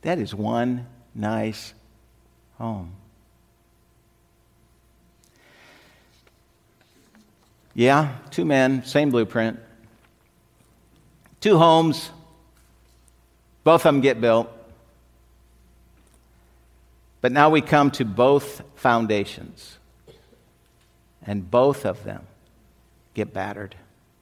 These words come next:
There's an evident difference in these two builders now, and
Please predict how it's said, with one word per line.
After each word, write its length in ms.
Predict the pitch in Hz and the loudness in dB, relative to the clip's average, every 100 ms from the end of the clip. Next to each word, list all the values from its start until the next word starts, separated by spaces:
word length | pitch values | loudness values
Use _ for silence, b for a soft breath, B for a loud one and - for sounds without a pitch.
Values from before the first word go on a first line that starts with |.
| _ _ _ _ _ _ _ _ _ _ _ _ _ _ _ _ _ B B B | _ _ _ _ _ _ _ _ _ _ _ _ _ _ _ _ _ B B B
There's 160 | 147 175 | 0 4
an 100 | 151 | 6
evident 460 | 175 196 208 175 | 6 4 2 0
difference 520 | 147 - 120 110 - - | 0 0 0 -2 -6 -6
in 160 | 120 113 | -4 0
these 240 | 117 - | -2 -4
two 160 | - 120 | -4 -2
builders 500 | 123 123 110 104 117 | 0 0 0 -6 -6
now, 360 | 107 104 113 | -4 -2 -2
and 240 | 98 95 | -4 -8